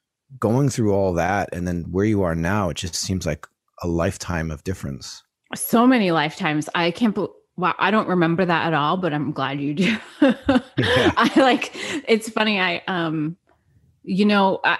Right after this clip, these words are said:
Speaker 2: I went through, well, I don't know if you remember, like, a lot of people would hang out at my house growing up because I lived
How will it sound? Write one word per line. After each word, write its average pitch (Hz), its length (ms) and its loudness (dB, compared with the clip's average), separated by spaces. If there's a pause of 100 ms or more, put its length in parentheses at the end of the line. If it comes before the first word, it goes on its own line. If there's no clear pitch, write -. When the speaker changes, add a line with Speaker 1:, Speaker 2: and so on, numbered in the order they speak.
(140)
Speaker 2:
I 240 60 4
went 320 240 6
through, 254 420 2 (240)
well, 202 320 -2
I - 120 -12
don't 320 100 2
know 392 60 4
if 311 120 -2
you 226 60 2
remember, 202 400 2
like, 147 240 -4
a - 60 -4
lot 220 180 4
of 285 60 -2
people 269 220 4
would 190 120 2
hang 180 300 -2
out 151 260 0
at 185 160 -6
my 147 300 -2
house 156 460 -4
growing 233 420 -2
up 269 180 -4
because 190 300 -4
I 160 140 2
lived 165 280 -2